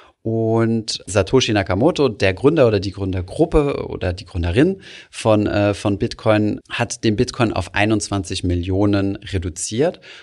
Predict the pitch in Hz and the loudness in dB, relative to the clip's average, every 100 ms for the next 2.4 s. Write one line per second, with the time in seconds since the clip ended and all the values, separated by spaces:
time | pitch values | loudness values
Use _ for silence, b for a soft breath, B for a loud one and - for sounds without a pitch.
0 | - 101 113 - 139 123 104 98 - 117 | -4 0 0 -2 -2 -4 -2 -2 0 -2
1 | 107 - 101 95 110 - 107 92 123 139 | -2 -2 -4 -2 -4 -4 -4 -2 -2 -4
2 | - 120 120 117 | -2 0 0 -2